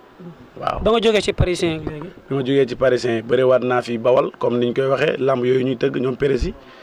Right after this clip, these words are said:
Speaker 1: Am naa fa deux combats, deux victoires, après ci laa ñëwaat Dakar.
Speaker 2: Ah, cette victoire yi ñaari
Speaker 1: Ñaari Bawal laa ko bëri, waaw, village mooy lambi Bawal, waaw.
Speaker 2: Mooy
Speaker 1: Mais
Speaker 2: lambi
Speaker 1: tamit
Speaker 2: Bawal.
Speaker 1: C N C da koy reconnaître, quoi, parce que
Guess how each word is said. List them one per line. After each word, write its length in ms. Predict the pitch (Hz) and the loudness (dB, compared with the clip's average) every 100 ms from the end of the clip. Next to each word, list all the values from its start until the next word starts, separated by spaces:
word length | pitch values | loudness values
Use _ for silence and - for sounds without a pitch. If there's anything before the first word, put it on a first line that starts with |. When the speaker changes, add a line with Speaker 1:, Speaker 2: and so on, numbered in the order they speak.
| - - | -20 -10
Speaker 1:
Am 100 | 123 | -4
naa 140 | 123 117 | -2 -2
fa 80 | 123 | -2
deux 200 | 117 131 | 0 0
combats, 380 | 120 123 131 - - | 0 0 0 -2 -2
deux 160 | 127 | 0
victoires, 440 | 127 113 131 127 - | 0 0 0 -2 -2
après 240 | - - - | -6 -4 -4
ci 80 | 117 | -2
laa 140 | 131 | 0
ñëwaat 260 | 120 113 117 | 0 0 0
Dakar. 260 | - - - - - | -2 -4 -6 -10 -4
Speaker 2:
Ah, 400 | 165 160 160 165 | 0 0 2 0
cette 160 | - 185 | 2 2
victoire 320 | - 202 180 | 2 2 2
yi 60 | 170 | 2
ñaari 380 | 185 185 175 170 - - - | 2 2 0 -2 -4 -4 0
Speaker 1:
Ñaari 240 | 127 120 | 2 2
Bawal 280 | 110 120 117 | 2 2 4
laa 120 | 113 | 2
ko 80 | 110 | 2
bëri, 200 | 113 117 | 2 4
waaw, 200 | 110 104 | 4 2
village 300 | 101 110 104 | 2 2 0
mooy 160 | 117 113 | 0 0
lambi 220 | 107 107 | 0 -2
Bawal, 280 | 107 110 110 | -4 -2 -2
waaw. 220 | 110 107 | -4 -6
Speaker 2:
Mooy 100 | 160 | -6
Speaker 1:
Mais 80 | 123 110 | -4 -2
Speaker 2:
lambi 40 | |
Speaker 1:
tamit 180 | 113 117 | 0 -2
Speaker 2:
Bawal. 120 | 113 | -4
Speaker 1:
C 100 | - | -2
N 120 | 123 117 | 0 2
C 120 | 120 | 0
da 80 | 120 | 2
koy 140 | 113 | 2
reconnaître, 440 | 117 113 113 120 113 | 2 -2 -4 -6 -6
quoi, 160 | 131 | -6
parce 140 | 117 | -4
que 80 | 113 | -2